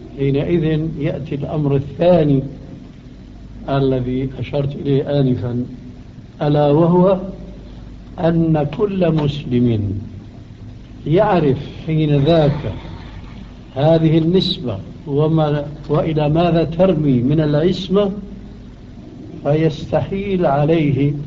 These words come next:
بعد هذا العلم والبيان أن، لا أقول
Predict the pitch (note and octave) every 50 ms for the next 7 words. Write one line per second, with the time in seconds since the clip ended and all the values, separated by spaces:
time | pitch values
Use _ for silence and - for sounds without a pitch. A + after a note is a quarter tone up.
0 | - - - - B2+ C3 F#3 F#3+ F#3+ F3 D#3 D#3 D3+ D#3 D#3+ E3 E3 D3+ D3+ D3+
1 | C#3 C#3 C#3 C#3 C#3+ D#3 D3+ C#3+ C#3+ C#3+ C#3 C#3 C3 B2+ C#3 C#3 D3 D#3+ E3+ F3+
2 | F#3 F#3+ F#3+ F#3 D#3+ C#3+ - - - - - - - - - - - - - -
3 | - - - - - - - - F3 F#3 F#3 F3+ F3 F3 - - - - - -
4 | - - - - - E3 G3 A3 G#3+ G#3 G3+ - F#3+ F3 E3+ D#3 D3+